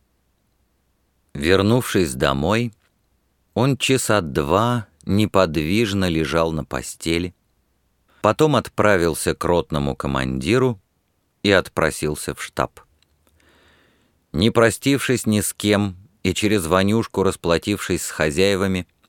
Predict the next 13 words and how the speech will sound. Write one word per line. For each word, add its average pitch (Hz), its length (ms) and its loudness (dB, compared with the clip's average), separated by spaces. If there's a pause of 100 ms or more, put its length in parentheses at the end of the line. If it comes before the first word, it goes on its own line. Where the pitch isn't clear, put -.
(520)
он 113 160 2
собрался 117 540 2
ехать 98 360 -2
в - 140 -16
крепость, 95 680 -2
где 80 220 -2
стоял 71 580 -2
полк. - 420 -8 (1160)
Один 131 360 2
дядя 117 300 2
Ерошка 110 500 0
провожал 69 560 -2
его. 58 320 -12